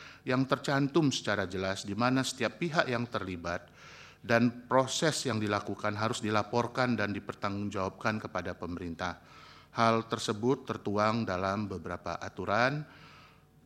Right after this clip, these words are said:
Peraturan Presiden Nomor tujuh puluh enam Tahun dua ribu dua puluh empat, Pasal dua belas Ayat empat,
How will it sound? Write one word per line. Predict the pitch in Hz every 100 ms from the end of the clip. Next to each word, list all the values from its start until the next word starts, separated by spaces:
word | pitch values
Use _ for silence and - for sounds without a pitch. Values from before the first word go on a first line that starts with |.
| -
Peraturan | 101 - 104
Presiden | 101 98 - 101 120
Nomor | 117 110 110
tujuh | - 104 104
puluh | 110
enam | 107
Tahun | 107 101 101
dua | 101
ribu | 98 95 98
dua | 92
puluh | 95 -
empat, | 104 - -
Pasal | - 92 107 95 95 92
dua | 95
belas | 87 104 123 127 - - - - - - - - - -
Ayat | 117 101 101
empat, | 101 104 117 131 -